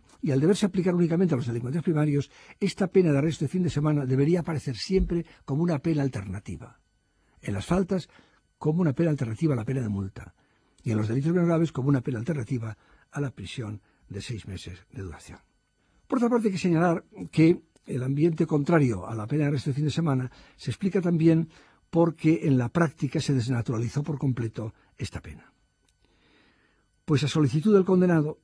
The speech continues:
se permitía en ocasiones su cumplimiento ininterrumpido. Y este cumplimiento ininterrumpido, con lo cual se transformaba en penas cortas de privación de libertad de carácter continuo, ¿no?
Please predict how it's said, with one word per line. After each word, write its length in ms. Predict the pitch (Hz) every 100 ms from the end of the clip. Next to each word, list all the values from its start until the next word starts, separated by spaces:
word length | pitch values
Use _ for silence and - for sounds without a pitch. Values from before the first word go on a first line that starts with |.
| _
se 180 | - 135
permitía 440 | 131 123 131 190 156
en 80 |
ocasiones 460 | 170 151 - 156 147
su 120 | 156
cumplimiento 720 | - 127 117 127 156 151 165
ininterrumpido. 800 | - 131 113 92 92 92 101 - _ _ _ _ _ _ _ _ _ _ _ - - -
Y 80 | 180
este 160 | 220
cumplimiento 460 | 190 190 190 208 151
ininterrumpido, 800 | 135 117 110 107 196 170 143 - _ _ _ -
con 120 | 104
lo 60 |
cual 120 | 104 131
se 60 |
transformaba 500 | 151 123 117 131 160
en 140 | - 95
penas 300 | 117 131 -
cortas 260 | 147 139
de 80 | 127
privación 280 | 120 104 131
de 60 | 135
libertad 460 | 135 127 131 147 - _ _
de 220 | - -
carácter 340 | 113 120 156
continuo, 560 | 120 98 110 175 80 92
¿no? 180 | 156